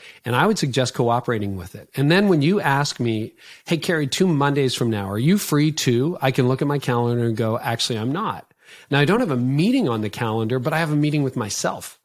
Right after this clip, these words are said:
I've time blocked that time available, and I may have one or two slots to do outside stuff during the course of the week.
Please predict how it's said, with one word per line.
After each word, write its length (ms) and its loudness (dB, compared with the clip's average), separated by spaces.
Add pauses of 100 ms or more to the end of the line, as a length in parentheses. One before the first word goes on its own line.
(400)
I've 220 -2
time 380 0
blocked 340 0
that 200 -4
time 280 -2
available, 480 -4
and 160 -2
I 80 2
may 160 2
have 180 0
one 240 0
or 60 2
two 200 -2
slots 580 -2
to 120 -2
do 160 0
outside 460 -2
stuff 380 -4 (360)
during 220 0
the 80 0
course 340 -4
of 60 -4
the 60 0
week. 380 -6